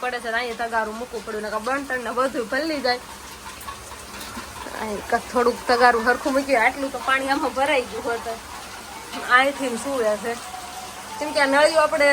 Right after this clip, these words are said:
ઉનાળામાં ને એમાં ઉઘાડ્યું હોય ને, પછી હરખું ફિટ નથી થયું ને, એટલે નાખીને પાણી આવે છે.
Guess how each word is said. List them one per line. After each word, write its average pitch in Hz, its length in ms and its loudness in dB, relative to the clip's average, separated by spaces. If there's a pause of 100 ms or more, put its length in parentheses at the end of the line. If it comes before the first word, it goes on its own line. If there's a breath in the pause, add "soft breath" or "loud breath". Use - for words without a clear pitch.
(140)
ઉનાળામાં 285 460 6
ને 294 80 0
એમાં 285 180 4
ઉઘાડ્યું 311 340 2
હોય 349 100 2
ને, 285 100 -8
પછી 269 180 -2
હરખું 285 300 -4
ફિટ 311 220 -4
નથી 311 180 -6
થયું 311 140 -2
ને, 269 60 -2
એટલે 247 220 -2
નાખીને 269 360 -4
પાણી 262 300 2
આવે 269 200 4
છે. 247 60 -6